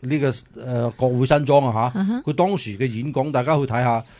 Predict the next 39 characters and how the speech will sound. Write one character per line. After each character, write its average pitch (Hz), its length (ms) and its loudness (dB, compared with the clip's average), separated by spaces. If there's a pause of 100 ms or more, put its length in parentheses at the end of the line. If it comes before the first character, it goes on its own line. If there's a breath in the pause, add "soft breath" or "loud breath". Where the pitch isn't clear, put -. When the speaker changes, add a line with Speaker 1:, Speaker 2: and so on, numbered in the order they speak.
(140 loud breath)
Speaker 1:
佢 147 160 -2
都 180 100 4
冇 127 420 2
講 127 320 -8
過 120 220 -2
話 107 260 -2 (300)
叫 117 200 -2
大 110 160 -2
家 139 160 2
去 127 100 4
衝 147 420 -6
擊 156 160 0 (100)
國 107 160 -2
會 110 140 -4
山 123 220 -2
莊 120 220 0
嘅。 101 100 -12 (340 loud breath)
喺 143 100 0
呢 175 100 0
種 190 140 0
情 110 100 -6
況 113 120 -4
之 123 100 -4
下 135 100 4
嘅 120 100 -4
話 120 140 2
呢， 139 80 -2
只 139 160 -4
能 104 100 -4
夠 110 100 -6
打 107 220 -4
官 135 240 -4
司 147 140 -8
入 120 80 0
邊， 135 240 -6
佢 135 120 -8
真 175 160 -2
係 139 100 -2
有 110 140 -4